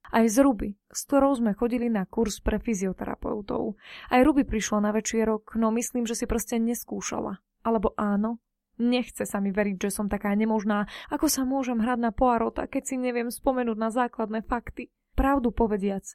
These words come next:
zrejme si prsteň skúšali všetky. Nataša, Claire, Emily, bývalé spolužiačky z Towntonu, Lucinda,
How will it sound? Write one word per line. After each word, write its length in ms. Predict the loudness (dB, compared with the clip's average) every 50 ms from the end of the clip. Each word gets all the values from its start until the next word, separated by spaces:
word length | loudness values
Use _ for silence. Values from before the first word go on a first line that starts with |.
| _ _
zrejme 480 | -6 -4 0 2 2 4 4 2 0 0
si 240 | -2 -2 -4 -6 -6
prsteň 560 | -2 -2 -2 -2 -2 -6 -4 -2 0 0 0
skúšali 640 | -2 -6 -8 -8 -6 -6 -6 -6 -8 -8 -8 -8 -8
všetky. 640 | -10 -8 -8 -6 -6 -8 -8 -12 -12 -10 -10 -10 -12 _ _ _ _ _ _ -2 2
Nataša, 560 | 2 2 2 2 -2 -4 -2 -2 -4 -4 -4 _ _ _ -6 -2
Claire, 400 | 0 2 4 4 2 2 0 -4 _ _ -4
Emily, 560 | -2 0 2 2 2 2 0 -2 -4 -8 _ _ _ _ _ -6
bývalé 400 | 0 0 2 2 2 2 0 -2
spolužiačky 720 | -2 0 0 0 0 2 0 -4 -4 -4 -6 -8 -8 -8
z 80 | -8 -6
Towntonu, 640 | -4 -2 0 0 0 -2 -2 -2 -2 0 -2 -2 -4 -8 -14 -20 -20 -20 -18 -8 -2
Lucinda, 720 | 0 2 2 2 2 0 0 0 0 0 -2 -6 -8 -12